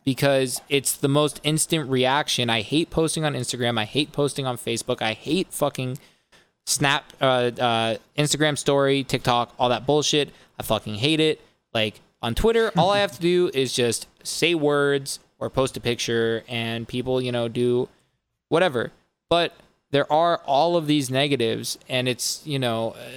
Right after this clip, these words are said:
uh, we could go into this for fucking years about it, but I specifically wanna talk about us and the things that we've done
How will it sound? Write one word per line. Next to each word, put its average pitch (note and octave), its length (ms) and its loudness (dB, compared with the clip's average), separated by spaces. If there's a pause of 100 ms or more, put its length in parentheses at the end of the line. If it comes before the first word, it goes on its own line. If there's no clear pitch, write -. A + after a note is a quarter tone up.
(140)
uh, F#3+ 60 -10
we C4+ 180 0
could D#4+ 160 0
go D#4+ 160 4
into D4+ 160 2
this C4 180 2
for G3+ 160 2
fucking F#3 460 0
years D3+ 320 2
about A#2 320 -2
it, A2+ 140 -6
but C3+ 120 0
I D3 140 0
specifically A3 880 0
wanna F3+ 300 2
talk D#3 560 0
about B2+ 520 0 (460)
us - 560 -2 (720)
and C#3 160 2
the C3+ 80 2
things G3 340 0
that D#3+ 160 2
we've D3+ 320 2
done D3 400 2